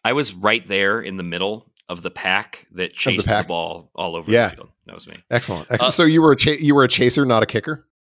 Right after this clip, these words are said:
Speaker 1: That's prob-, that's probably true. I mean, that feels, that feels like a loaded question, and I'm in, in some ways, but yes.
Speaker 2: <laughs>
Speaker 1: Um, and I, I, and I would say, listen, I mean, we all know that, uh, that the Timbers need,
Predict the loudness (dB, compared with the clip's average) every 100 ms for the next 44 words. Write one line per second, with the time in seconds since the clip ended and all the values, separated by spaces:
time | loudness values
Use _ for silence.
0 | -4 -2 -2 -2 -4 -4 -2 -2 -2 -2
1 | -2 -2 -4 -8 -6 -4 -2 -2 -2 -4
2 | -4 -4 -2 -4 -4 -4 -4 -4 -4 -6
3 | -6 -6 -6 -8 -6 -6 -4 -6 -6 -10
4 | -10 -8 -6 -2 -2 0 -2 -2 -2 -2
5 | -2 -2 -2 -2 -4 -6 -14 -20 -18 -12
6 | -8 -2 -2 -2 -4 -4 -4 -8 _ -8
7 | -4 -2 0 -2 0 0 0 0 -4 -4
8 | -4 -2 0 0 0 0 0 -4 -10 _
9 | _ _ _ -4 -2 -2 -2 -4 -6 _
10 | -16 -14 -12 -6 -4 -4 -6 -8 -10 -6
11 | -6 -8